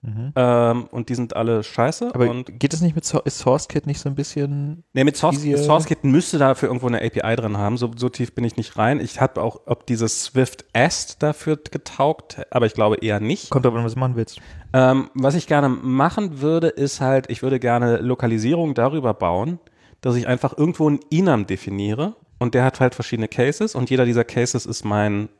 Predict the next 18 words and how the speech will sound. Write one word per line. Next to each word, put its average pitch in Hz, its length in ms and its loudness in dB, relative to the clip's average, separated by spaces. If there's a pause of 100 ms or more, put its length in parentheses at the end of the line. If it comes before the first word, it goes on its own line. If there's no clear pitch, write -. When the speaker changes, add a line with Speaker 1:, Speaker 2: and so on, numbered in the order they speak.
(160)
Speaker 2:
ist - 140 -12
mein, 101 360 0
ist, - 140 -12
ist - 180 -8
ein 107 200 -4
potenzieller 107 440 -2
String 233 360 -4 (500)
und 151 180 0
sobald 139 480 2
der 165 260 0
Enum 151 540 0 (440)
das 127 120 -2
Protokoll 131 520 0
localizable 117 960 2
implem-, 107 420 -8
implementiert, 113 840 -6 (1800)
wird 131 260 0
halt 135 200 2